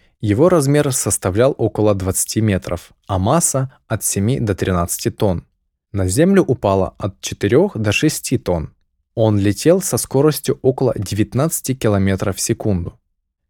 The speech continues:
Когда метеорит падал, то слышались десятки взрывов.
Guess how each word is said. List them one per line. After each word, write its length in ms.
Когда 360
метеорит 640
падал, 460
то 100
слышались 640
десятки 540
взрывов. 640